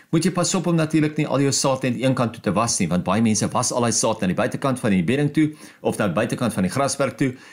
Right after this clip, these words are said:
en dan sit jy op die einde van die dag met redelike groot kaal kolle. So, uh, probeer maar eerder om 'n fyn, sagte sproeier daar te gebruik. Ons plant van die week vir hierdie week is weer eens 'n pragtige tropiese vullerstruik wat fyn lowergroen blare het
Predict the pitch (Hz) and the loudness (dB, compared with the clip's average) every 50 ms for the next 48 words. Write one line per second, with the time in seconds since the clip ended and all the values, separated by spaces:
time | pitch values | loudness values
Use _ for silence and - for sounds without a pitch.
0 | - _ _ - 98 104 101 101 - 113 - 123 110 - 120 107 104 107 110 104 | -20 _ _ 0 2 2 2 0 -2 -2 0 -2 -2 0 0 0 2 2 2 0
1 | 92 98 - 110 104 101 98 104 101 - - 101 95 - 101 101 104 104 110 101 | 0 -2 0 0 2 2 2 2 0 0 -2 -2 -2 -2 0 0 0 0 0 -2
2 | - 104 - - - 117 110 98 - - _ - 131 113 104 104 95 - - - | -4 -6 -6 -2 0 0 0 0 -2 -6 _ -2 0 0 0 0 -2 -4 -4 0
3 | 143 143 120 95 80 - - - - - - - - _ _ - - - 107 98 | 0 2 2 2 -2 -4 -12 -20 -20 -20 -20 -20 -20 _ _ -8 -2 0 2 2
4 | 95 95 95 92 - 98 101 90 98 104 113 107 101 104 98 110 107 104 95 92 | 2 0 -2 -2 -2 -2 0 2 2 2 0 0 0 0 0 2 2 2 2 0
5 | - - 120 110 110 104 98 - - 113 104 - - 107 101 - - 107 101 101 | -2 -2 0 0 2 0 0 0 -2 -4 -6 -4 -4 -4 -4 -2 -2 0 2 2
6 | 98 92 85 90 87 85 87 - - 95 - - 90 87 85 80 - - _ _ | 2 0 -2 -2 0 -2 -2 -2 -4 -8 -6 -4 -2 -2 -2 -2 -4 -10 _ _
7 | _ _ _ - - _ - - - _ _ - - - - - _ _ _ _ | _ _ _ -20 -20 _ -20 -20 -20 _ _ -20 -20 -20 -20 -20 _ _ _ _
8 | 165 151 - - 214 226 214 - 214 202 180 196 220 214 - 190 190 202 233 247 | -2 -2 0 0 0 0 2 0 0 2 2 2 2 2 2 2 2 4 4 2
9 | 262 262 - - - - 110 123 143 147 139 127 - 135 - - 131 127 110 - | 2 0 0 -2 -2 0 0 0 0 0 0 0 0 -2 -2 -2 -4 -4 -4 -2
10 | - 123 - - 123 - - 123 123 113 - 120 - 120 107 - - 151 147 139 | -4 -4 -2 -2 -4 -2 0 -2 -2 0 0 -2 -2 -2 -2 -2 0 0 2 2
11 | - - - 160 160 156 156 156 - _ - - - _ - 120 123 - - 208 | 0 0 0 0 0 0 -2 -6 -10 _ -20 -20 -8 _ -4 -2 -2 -2 -2 0
12 | 208 214 208 190 156 143 165 208 214 214 196 - - 156 151 139 117 104 110 104 | 0 2 4 4 4 6 6 4 4 2 0 0 0 0 0 2 2 0 2 2
13 | 107 107 107 107 104 107 110 | 2 2 2 2 0 0 0